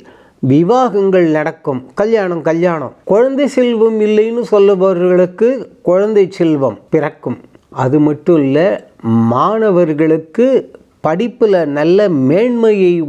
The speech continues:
உண்டாக்கக்கூடிய வருஷம் இந்த வருஷம். கடகராசி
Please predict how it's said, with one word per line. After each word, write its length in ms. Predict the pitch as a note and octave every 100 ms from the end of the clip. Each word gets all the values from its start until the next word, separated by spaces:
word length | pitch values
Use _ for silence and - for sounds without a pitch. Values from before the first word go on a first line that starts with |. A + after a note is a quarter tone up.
| D3+
உண்டாக்கக்கூடிய 1120 | E3 E3 D#3 - D3 - D3 C#3 C#3 B2+ B2 G#2+ G#2+ - - - _ _ _ _ _ -
வருஷம் 640 | A#2+ F3 G#3 F#3+ A#3 B3+ F#3
இந்த 180 | D#3+ D3 B2+ G#2+ G2 - _ _ _ _
வருஷம். 480 | C3 C3+ B2+ A#2 - _ _ _ _ _ _ _ _ _ _ _ _ _ _ _ _ _ _ _ _ -
கடகராசி 800 | E3+ F#3 A#3 B3+ A#3 G#3+ G3+